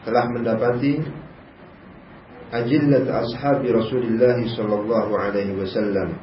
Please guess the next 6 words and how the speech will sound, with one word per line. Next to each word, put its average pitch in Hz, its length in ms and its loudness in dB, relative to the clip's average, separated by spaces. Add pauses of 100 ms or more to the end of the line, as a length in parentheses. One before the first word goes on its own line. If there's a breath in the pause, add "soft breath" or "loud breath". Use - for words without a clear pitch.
(1000)
orang-orang 107 520 2
mulia, 117 420 2 (1600)
orang-orang 113 560 0
yang 113 160 -6
terkemuka 123 720 -2 (680)
dari 110 520 0